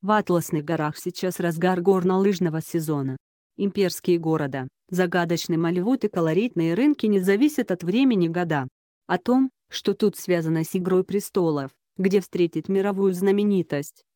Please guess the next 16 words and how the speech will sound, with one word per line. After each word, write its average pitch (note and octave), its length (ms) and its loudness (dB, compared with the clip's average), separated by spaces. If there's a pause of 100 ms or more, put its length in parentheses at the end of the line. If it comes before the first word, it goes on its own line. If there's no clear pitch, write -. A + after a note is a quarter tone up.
найти F3 360 0
столицу F#3+ 600 0
устриц F3 720 -4
и G#3+ 80 0
увидеть G#3+ 420 0
мечеть G3 400 0
с - 60 -10
самым G#3 420 0
высоким E3+ 480 -2
минаретом, D3 680 -2 (180)
в - 80 -20
фотоленте F#3 640 0
риа G#3+ 200 2
Новости. C3+ 600 -2 (640)
риа F3 260 6
Новости, E3+ 680 0